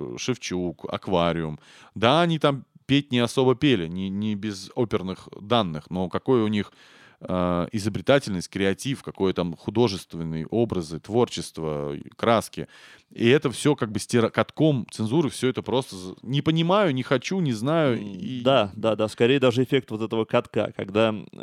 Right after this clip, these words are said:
Speaker 2: среди них были же, которых мы не знаем,
Speaker 1: Которые
Speaker 2: которые были далеки от искусства, они просто лили грязь.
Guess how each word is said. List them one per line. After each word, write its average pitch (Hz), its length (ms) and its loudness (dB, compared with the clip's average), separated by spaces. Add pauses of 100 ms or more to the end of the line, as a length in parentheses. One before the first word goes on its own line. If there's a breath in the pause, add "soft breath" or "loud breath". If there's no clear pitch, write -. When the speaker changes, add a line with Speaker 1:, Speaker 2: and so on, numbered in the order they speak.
(140)
Speaker 2:
среди 135 260 0
них 160 220 2
были 139 200 6
же, 120 440 4
которых 123 320 0
мы 127 140 4
не 120 180 6
знаем, 127 480 0
Speaker 1:
Которые 165 340 2
Speaker 2:
которые 139 420 6
были 131 240 2
далеки 127 420 0
от 117 120 4
искусства, 120 420 0
они 107 120 2
просто 110 840 4
лили 110 240 4
грязь. 104 460 0